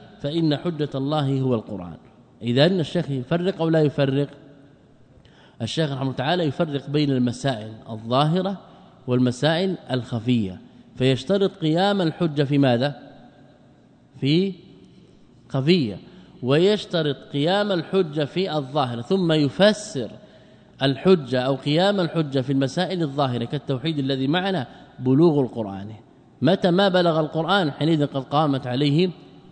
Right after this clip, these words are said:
الحجة، فإن حجة الله هو القرآن، فمن بلغه القرآن فقد بلغته الحجة.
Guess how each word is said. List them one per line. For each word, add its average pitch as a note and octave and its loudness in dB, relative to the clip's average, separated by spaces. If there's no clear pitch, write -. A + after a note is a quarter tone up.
الحجة، G#2+ -10
فإن E3+ 0
حجة F#3 -2
الله F3+ -2
هو D#3 0
القرآن، A2+ -6
فمن F#3+ 2
بلغه F3+ -2
القرآن E3+ -2
فقد D#3+ -2
بلغته D3+ 4
الحجة. A#2 -4